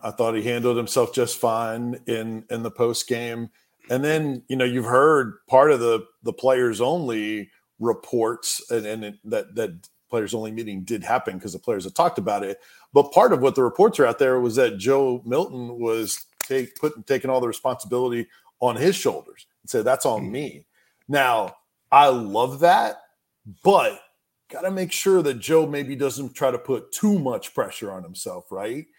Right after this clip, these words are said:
Speaker 1: You
Speaker 2: Yes.
Speaker 1: don't, you don't want him to now play even more conservative or try to get out of character to put more responsibility on himself that he has to fix things.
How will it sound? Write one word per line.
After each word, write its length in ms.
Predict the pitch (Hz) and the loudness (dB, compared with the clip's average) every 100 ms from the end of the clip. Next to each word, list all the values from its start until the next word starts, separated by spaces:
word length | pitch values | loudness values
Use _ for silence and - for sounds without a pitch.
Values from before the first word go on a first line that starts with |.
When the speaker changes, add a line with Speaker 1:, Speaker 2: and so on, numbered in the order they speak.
| _ _ - | _ _ -12
Speaker 1:
You 160 | 135 151 | -4 0
Speaker 2:
Yes. 260 | 165 170 | 0 0
Speaker 1:
don't, 180 | 143 135 | -6 -12
you 160 | 135 139 | -8 0
don't 240 | 160 165 | 0 0
want 340 | 147 151 185 123 | 0 0 -2 -4
him 440 | 135 143 135 131 127 | -4 -4 -4 -6 -8
to 140 | 135 | -6
now 600 | 120 127 143 139 135 - - _ _ | -4 -4 0 2 2 0 -18 _ _
play 440 | - 139 143 139 131 | -2 2 2 2 0
even 260 | 127 123 117 | -2 -4 -4
more 280 | 120 135 | -4 -4
conservative 880 | 135 143 127 147 139 135 135 131 120 123 | -4 -6 -2 0 0 0 -2 -2 -4 -8
or 560 | 120 113 110 107 104 101 _ _ - | -6 -4 -2 -2 -4 -8 _ _ -8
try 240 | - 139 | 4 6
to 80 | 139 | 4
get 300 | 113 113 147 | 0 0 2
out 200 | 147 143 | 4 4
of 120 | 131 | 2
character 1000 | - 156 143 139 123 147 135 131 127 123 _ _ - | -4 -2 0 0 -2 -2 0 0 -4 -8 _ _ -10
to 460 | - 123 117 107 - _ _ _ _ _ | -2 0 0 -2 -8 _ _ _ _ _
put 280 | - 156 147 | 2 4 4
more 520 | 123 123 139 143 135 | 0 -4 0 0 0
responsibility 880 | 127 127 - 139 131 135 113 131 120 | -2 -4 -2 -2 -2 -6 -4 -2 -2
on 220 | 117 127 | -2 -2
himself 500 | 123 120 110 139 127 | -4 -10 -2 0 0
that 80 | 127 | -2
he 60 | 110 | -4
has 240 | 120 120 | -4 -4
to 120 | - 107 | -8 -12
fix 440 | - - 139 - | -8 -6 -6 -6
things. 360 | - 110 98 | -10 -10 -12